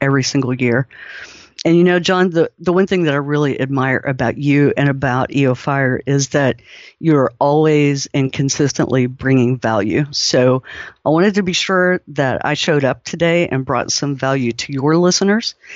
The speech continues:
So I actually have a free course that will help your listeners incorporate what we talked about today that I would love to share with them. The course will help them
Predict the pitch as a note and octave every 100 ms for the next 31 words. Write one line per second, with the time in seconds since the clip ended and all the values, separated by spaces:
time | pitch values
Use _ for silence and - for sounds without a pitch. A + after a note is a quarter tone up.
0 | - - - - - - G3+ F3+ G3 G#3+
1 | C#4 A#3 F#3 E3 G#3 F#3+ - E3+ F3+ G#3
2 | - - - - D#3 D#3 B2+ D3+ E3+ -
3 | D#3 D3+ D#3 D3+ D#3+ C#3 - C#3 - E3
4 | - D3+ - C#3 C#3 C3 - A2 - D3
5 | D3+ - F3 D3+ D#3+ F3 D3 B2+ C3+ C3
6 | C3 B2+ C#3 D3+ - C#3 C3 D3 D#3+ F#3
7 | G3 - - - - - _ E3 - E3+
8 | D#3+ - D3+ C#3 D#3 - - C#3+ C3+ C3